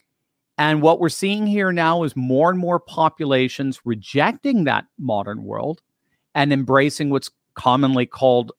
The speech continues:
a more postmodern or post-secular world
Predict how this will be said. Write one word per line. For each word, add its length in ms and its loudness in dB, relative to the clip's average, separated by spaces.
a 80 -2
more 320 0
postmodern 1120 0
or 160 2
post-secular 1120 -2
world 400 -8